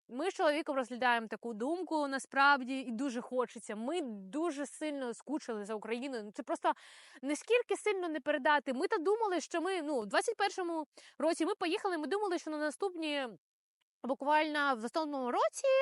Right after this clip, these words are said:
в двадцять другому, коли буде відпустка, ми зві-, пої-, полетимо назад в Україну, звісно, в відпустку до батьків, а, знову таки до друзів, в рідне місто. Але не сталося так, як гадалося, бо буквально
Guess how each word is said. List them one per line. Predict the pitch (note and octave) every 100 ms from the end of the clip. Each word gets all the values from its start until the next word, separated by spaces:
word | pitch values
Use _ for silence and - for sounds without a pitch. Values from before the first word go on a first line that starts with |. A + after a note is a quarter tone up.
| C5+ - - -
в |
двадцять | B3 C4 C#4+
другому, | B3+ A4 B4 A4 G4+
коли | D4
буде | C4 A#3+
відпустка, | A#3 - B4+ - F#4
ми | E4+ C5+
зві-, | D4 A#3+ C4+ A#3+
пої-, | D4 C#4+ E4 A#3+
полетимо | D4 C#4+ D4 D#4+ D#4+ G#4 A4
назад | D4 F4 -
в |
Україну, | A#3 A#3+ D#4+ F#4
звісно, | A#3 E4+ D#4 A3+ -
в | G3
відпустку | C4 - F4 - A3
до | G#3
батьків, | G#3 G#3+ G4+ G#4+ G#4 _ _ - - -
а, | - A3+
знову | A#3 C#4 D#4 C4
таки | A#3+ A#3 B3
до | A3
друзів, | A3 C#4+ G4+ G4 D#4 E4+ D4+
в | C4
рідне | D4 A#3+ A#3+
місто. | A#3+ F4+ G4 - E4+ D#4 D4 D4 - - - -
Але | B3 C#4
не | C#4+ C4+
сталося | - F#4 F4+ C#4+ D4
так, | C4+ C4 B3+
як | C4
гадалося, | A3 A3+ G3+ G3+ C4 D#4+ F#4 F4 E4+ E4
бо | B3 A#3 C4+
буквально | A#3+ B3+ D#4 D#4+